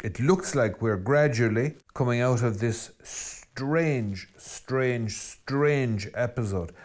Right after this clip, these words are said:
I mean, we've never been in a better place to understand the Gospels because the whole, the, all of life has been so weird lately. And as you know, it's practically impossible to understand the Gospels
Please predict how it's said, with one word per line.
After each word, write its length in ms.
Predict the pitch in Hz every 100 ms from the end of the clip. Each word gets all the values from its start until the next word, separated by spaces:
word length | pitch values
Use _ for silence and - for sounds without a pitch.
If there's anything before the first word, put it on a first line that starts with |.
| -
I 60 |
mean, 200 | 120 127
we've 200 | 135 139
never 320 | 156 226 220 180
been 240 | 151 143
in 120 | 135
a 60 | 131
better 300 | 131 - 117
place 340 | - 120 110
to 140 | - 107
understand 560 | 98 101 - 139 131
the 60 | 95
Gospels 580 | 90 117 113 - 107 - - - -
because 240 | 110 110
the 100 | 120
whole, 540 | 117 156 160 156 147 - - _ _ _ -
the, 80 | 127
all 400 | - 175 196 165
of 140 | 131
life 300 | 143 135 110
has 160 | 110 -
been 180 | 120
so 220 | 107 113 101
weird 540 | 98 107 104 78 - - _ _ _
lately. 460 | - 101 101 - - _ _ _ _
And 200 | - 101
as 200 | 117 110
you 120 | 110 113
know, 500 | 120 147 139 110 - - - - - _ - -
it's 380 | 76 - 120 -
practically 440 | 160 147 120 123
impossible 640 | 120 - 156 143 117 107
to 140 | 101 110
understand 560 | 101 95 - 113 107
the 80 | 98
Gospels 640 | 110 110 110 - 90 85